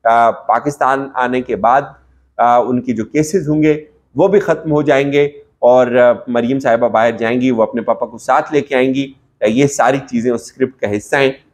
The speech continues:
अब ये चीज़ें कन्फर्म हो गई हैं कि वो अग-,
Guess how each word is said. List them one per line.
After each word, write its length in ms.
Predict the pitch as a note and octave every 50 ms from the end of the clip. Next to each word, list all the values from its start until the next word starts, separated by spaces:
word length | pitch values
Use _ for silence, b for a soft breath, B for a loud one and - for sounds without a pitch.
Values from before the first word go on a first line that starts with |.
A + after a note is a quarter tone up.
| _ _ -
अब 160 | A#2+ A#2+ A#2+ B2
ये 100 | B2 B2
चीज़ें 280 | B2 - A2 G#2+ B2 A#2+
कन्फर्म 420 | - A#2 A2+ A2 - - F3 F#3
हो 140 | D#3+ C3+ B2+
गई 100 | B2+ B2+
हैं 120 | C3 C3
कि 80 | - C3
वो 320 | C#3 A#2 B2 - - - - _ _ _ _ _ _ _ _ _ _ _ _ _ _ -
अग-, 160 | C#3 D3 D3+